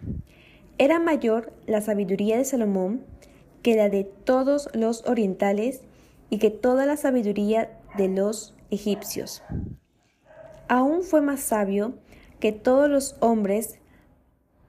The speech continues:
más que Etán Ezraíta y que Emán, Calcol y Darda, hijos de Maol, y fue conocido entre todas las naciones de alrededor,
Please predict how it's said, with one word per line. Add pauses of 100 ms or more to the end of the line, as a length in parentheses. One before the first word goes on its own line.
(160)
más
que
Etán (300)
Ezraíta (500)
y
que
Emán, (760)
Calcol (540)
y
Darda, (560)
hijos
de
Maol, (560)
y
fue
conocido (320)
entre
todas
las
naciones
de
alrededor,